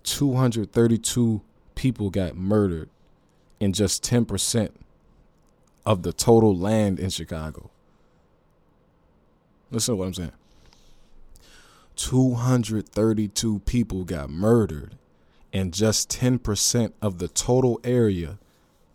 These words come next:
of the whole city. Ima-, take a dollar, right? Get ten dimes.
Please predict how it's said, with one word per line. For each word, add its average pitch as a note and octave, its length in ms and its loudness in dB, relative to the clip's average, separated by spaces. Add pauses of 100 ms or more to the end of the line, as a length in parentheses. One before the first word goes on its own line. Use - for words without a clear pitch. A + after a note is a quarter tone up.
(100)
of G#2 160 2
the F2+ 140 0
whole A2 280 -2
city. F#2+ 460 -2 (3500)
Ima-, A#2+ 220 0 (720)
take E3+ 240 2
a E2+ 80 0
dollar, A2 560 -2 (1120)
right? F#2+ 320 -4 (800)
Get - 200 -2
ten C#3+ 360 2
dimes. A2 680 -2